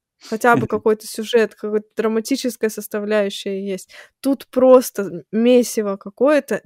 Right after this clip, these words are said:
Speaker 1: Тоже нифига это не пугает, нифига это не отторгает. Это отторгает разве что своим, не знаю, непрофессионализмом, своим, своей бездарностью это отторгает.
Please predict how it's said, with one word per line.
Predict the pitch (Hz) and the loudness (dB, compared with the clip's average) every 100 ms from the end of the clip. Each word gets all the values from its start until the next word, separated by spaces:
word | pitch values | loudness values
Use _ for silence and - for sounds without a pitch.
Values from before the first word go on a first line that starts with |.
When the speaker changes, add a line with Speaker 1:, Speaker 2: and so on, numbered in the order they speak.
| _ | _
Speaker 1:
Тоже | 277 285 254 202 | 2 2 2 -2
нифига | 220 - 226 247 233 | -4 -6 0 0 0
это | 220 | -2
не | 196 202 | -8 -8
пугает, | 208 196 233 254 208 - | -6 -2 0 0 -4 -10
нифига | 196 208 214 233 | -12 -8 -2 -2
это | 226 208 | -2 -4
не | 214 214 | -2 -2
отторгает. | 208 - 208 214 262 233 - - - | -2 -4 -6 -2 0 0 -4 -20 -10
Это | 214 226 | -4 -4
отторгает | 214 220 233 294 277 - | -2 -2 2 4 2 0
разве | 147 185 208 220 214 | -6 -2 0 -2 -8
что | - 220 | -8 -10
своим, | - 208 208 226 247 226 202 - 202 _ _ _ _ _ _ | -8 -8 -4 -2 -2 -4 -8 -12 _ _ _ _ _ _ _
не | 196 196 | -12 -12
знаю, | 196 196 | -8 -4
непрофессионализмом, | 214 226 233 220 214 214 208 214 220 214 196 190 | -4 -2 -4 -4 -6 -8 -8 -6 -6 -8 -10 -12
своим, | - 196 208 226 214 - - - | -14 -10 -6 -4 -6 -10 -20 -2
своей | 240 247 | 2 2
бездарностью | 202 240 202 226 220 208 196 202 - 190 | 0 -4 4 6 8 6 0 -6 -4 -4
это | 185 185 | -2 -6
отторгает. | - 185 202 190 185 | -6 -10 -6 -4 -6